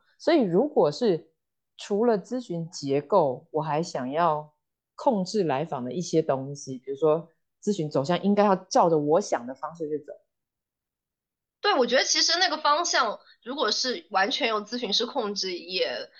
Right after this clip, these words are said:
Speaker 2: 感觉不太对劲。
Speaker 1: 嗯，
Speaker 2: 嗯。
Speaker 1: 那所以那个够好的控制到底是什么？对你而言是什么？
Speaker 2: 就我觉得是大家一起讨论出一个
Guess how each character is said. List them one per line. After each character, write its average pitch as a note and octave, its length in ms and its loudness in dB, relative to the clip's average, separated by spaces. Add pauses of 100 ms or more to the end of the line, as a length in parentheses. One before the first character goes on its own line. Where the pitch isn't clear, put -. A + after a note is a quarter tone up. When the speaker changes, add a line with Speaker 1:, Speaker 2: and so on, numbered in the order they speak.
(180)
Speaker 2:
感 D#4 180 2
觉 A3+ 120 0
不 G#3 160 -8
太 A#3 200 0
对 G3 240 -2
劲。 F#3+ 360 -14 (420)
Speaker 1:
嗯， F#3 520 0
Speaker 2:
嗯。 C3 60 -10 (680)
Speaker 1:
那 F4+ 80 6
所 E4 160 6
以 A3 120 6 (260)
那 E4+ 120 4
个 - 220 -2 (100)
够 A#3+ 300 4
好 D#3+ 260 0
的 D3+ 80 0
控 G3+ 320 0
制 G#3 240 -4
到 F#3+ 240 -4
底 C#3 160 -8
是 F3 160 -4
什 - 220 -8
么？ - 60 -10 (760)
对 B3 100 0
你 C#3+ 160 -2
而 C#3 140 -6
言 C3 240 -6
是 D3+ 100 -6
什 - 160 -12
么？ - 280 -18 (840)
Speaker 2:
就 G4+ 160 0
我 A3 140 4
觉 G3 180 0
得 A#3+ 160 4
是 C4+ 540 0 (180)
大 C4+ 180 0
家 B3 300 0
一 B3+ 160 -6
起 - 300 -14
讨 - 260 -6
论 F#3+ 280 -6
出 G#3 240 -6
一 E3+ 180 -12
个 F#3+ 180 -16